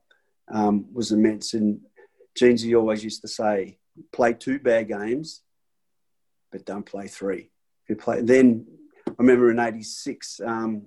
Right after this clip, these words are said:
I got drop played on Alan Ezard. I kept him to four goals in the first quarter, and then that was it. I got moved. Or he didn't get moved, he got <laughs> sat, sat on the bench. So then the next six weeks, um, I'm in the twos, and I was just doing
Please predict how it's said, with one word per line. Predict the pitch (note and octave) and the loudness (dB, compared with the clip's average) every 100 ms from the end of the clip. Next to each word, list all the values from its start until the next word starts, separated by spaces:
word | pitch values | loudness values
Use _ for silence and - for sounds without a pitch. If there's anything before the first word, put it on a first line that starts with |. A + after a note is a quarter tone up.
| - | -12
I | G#2+ | -10
got | G2+ - | -10 -6
drop | B2+ - | -6 -4
played | - A2+ | -4 -2
on | A2 G#2+ | -2 -4
Alan | A#2 A#2+ A2 | -2 -2 0
Ezard. | C3+ D3 D#3+ D#3+ - _ _ _ _ _ _ - | -2 0 0 -2 -8 _ _ _ _ _ _ -12
I | A2+ | -4
kept | D3+ D3 | -4 -4
him | A#2 | -8
to | A2+ | -8
four | - B2 | -4 -2
goals | A#2 A2+ A#2 A2 | 0 0 0 -4
in | A2 | -8
the | |
first | G#2 A2 G#2 - | -8 -8 -10 -8
quarter, | B2 C3 | -6 -6
and | E3 A2 | -6 -6
then | A#2 A2 G#2+ | -4 -4 -4
that | G#2 | -8
was | - G#2 | -12 -6
it. | B2 - - - | -8 -8 -20 -8
I | A2 | -2
got | A2 A#2 | 0 2
moved. | A#2+ D#3 D#3 _ - - | 4 4 2 _ -8 2
Or | B2+ | 4
he | |
didn't | C#3+ A#2+ | 4 2
get | A2 | 0
moved, | B2+ A#2+ | 0 -2
he | A2 | -2
got | A#2+ - | -6 -8
<laughs> | - | -6
sat, | B2+ C#3 - - - | -6 -6 -10 -8 -2
sat | C3+ | 0
on | B2+ | 0
the | B2+ | -2
bench. | B2+ C#3+ - - - - - _ - | -2 -2 -4 -18 -20 -20 -20 _ 0
So | B2+ | 2
then | B2 D3+ B2+ | 2 -2 -6
the | B2 | -8
next | B2+ D3 - - | -8 -10 -14 -18
six | - A#2+ - | -16 -14 -8
weeks, | B2+ G#2 - - - _ | -6 -8 -10 -18 -18 _
um, | A2 G#2+ G#2 G2+ G2+ | -10 -8 -6 -10 -12
I'm | G#2+ A2 | -6 -4
in | |
the | G#2 | -4
twos, | - - A2+ G2 - - G2+ | -6 -2 0 -2 -8 -20 -10
and | A2 G#2+ | -4 -2
I | A2 | 0
was | G#2 G#2 | -2 -4
just | - - - | -12 -14 -6
doing | G#2 G2+ | -6 -6